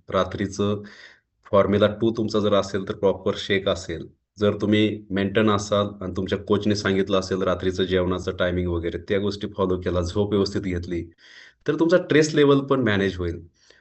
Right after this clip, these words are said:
खूप लोकांना आम्ही जेव्हा भेटतो ना, तेव्हा आज बघतोय लोकांकडे पैसे आहेत, सर्व आहे, स्वास्थ्य नाहीये, हेल्थ नाहीये आणि खूप मोठ्या पोस्टवर असून सुद्धा स्ट्रेस लेव्हल त्यांचा हाय आहे.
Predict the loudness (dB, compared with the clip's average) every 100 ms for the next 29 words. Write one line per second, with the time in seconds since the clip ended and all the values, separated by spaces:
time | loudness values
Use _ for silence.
0 | _ 2 2 4 4 4 6 4 6 6
1 | 4 2 2 2 0 0 -2 -2 -8 -14
2 | _ -4 -2 2 2 2 -2 -8 _ 2
3 | 2 4 2 2 0 0 0 0 0 0
4 | -2 0 2 2 0 -2 -2 0 0 -2
5 | -8 -10 -18 _ _ _ -18 -4 -2 -2
6 | -2 0 2 2 2 0 -2 -2 -2 -2
7 | -2 -2 -4 -6 -16 -20 -20 -20 -20 _
8 | 0 4 4 4 0 2 2 4 2 2
9 | 0 2 2 4 4 4 2 -2 0 -2
10 | 0 2 2 2 2 2 0 -4 -6 -4
11 | -2 -2 -4 -8 -14